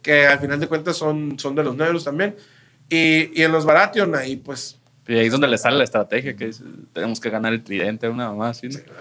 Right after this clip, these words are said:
Speaker 1: no hagas
Speaker 2: El tri-
Speaker 1: spoiler, no hagas spoiler de lo que viene más adelante
Speaker 2: Pero,
Speaker 1: todavía.
Speaker 2: pero el di-, pero el, el, el, el Daemon dice
Speaker 1: Sí,
Speaker 2: como
Speaker 1: pero
Speaker 2: que el,
Speaker 1: porque se lo
Speaker 2: el
Speaker 1: tienen que ir a
Speaker 2: tridente es
Speaker 1: Harrenhal.
Speaker 2: muy, el tridente es muy importante.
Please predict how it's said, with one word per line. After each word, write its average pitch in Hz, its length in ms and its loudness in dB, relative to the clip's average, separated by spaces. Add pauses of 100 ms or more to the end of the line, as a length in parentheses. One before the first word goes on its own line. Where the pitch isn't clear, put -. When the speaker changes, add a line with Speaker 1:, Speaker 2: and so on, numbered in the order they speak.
(160)
Speaker 1:
no 113 60 -14
hagas 151 160 4
Speaker 2:
El - 100 4
tri- 156 120 6
Speaker 1:
spoiler, 185 300 6
no 180 60 6
hagas 208 200 8
spoiler 208 280 6
de 208 120 8
lo 190 60 6
que 170 140 8
viene 196 200 6
más 202 120 6
adelante 202 300 6 (100)
Speaker 2:
Pero, - 20 0
Speaker 1:
todavía. 180 320 6
Speaker 2:
pero 170 140 6
el 196 100 4
di-, 180 180 2
pero 175 200 6
el, 196 160 4
el, 151 180 6
el, 131 260 4
el 117 440 2
Daemon 131 400 2
dice 202 240 2
Speaker 1:
Sí, - 40 4
Speaker 2:
como 160 140 2
Speaker 1:
pero 190 140 6
Speaker 2:
que - 60 4
el, 139 60 4
Speaker 1:
porque - 140 4
se - 120 6
lo 165 60 4
Speaker 2:
el 160 40 2
Speaker 1:
tienen 135 240 4
que 190 60 4
ir - 40 6
a 139 40 6
Speaker 2:
tridente 185 280 6
es 160 80 2
Speaker 1:
Harrenhal. 160 220 6
Speaker 2:
muy, - 80 -2
el 120 100 -4
tridente 123 360 0
es 135 40 0
muy 143 160 0
importante. 127 680 -4